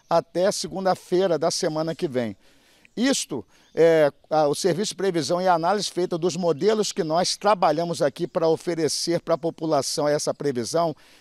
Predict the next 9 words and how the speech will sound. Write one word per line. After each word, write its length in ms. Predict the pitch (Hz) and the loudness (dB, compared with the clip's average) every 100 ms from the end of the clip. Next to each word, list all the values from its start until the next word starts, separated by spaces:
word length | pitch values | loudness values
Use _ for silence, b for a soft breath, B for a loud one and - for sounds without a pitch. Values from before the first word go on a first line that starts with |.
| b | b
já 180 | 143 196 | 0 2
foi 220 | 226 240 | 4 4
verificado 720 | 208 202 - 139 165 185 170 b b b | 2 0 -4 -2 2 2 0 b b b
uma 240 | 170 208 202 | -2 2 2
redução 680 | 180 208 220 - - 226 220 | 2 2 0 -4 0 0 2
bastante 460 | - - 233 226 | 2 2 -2 0
acentuada 600 | 208 220 214 170 185 165 | -2 -2 -2 2 2 2
desse 240 | 165 175 190 | -2 -2 -4
acumulado, 640 | - 214 208 190 208 | -2 0 2 4 2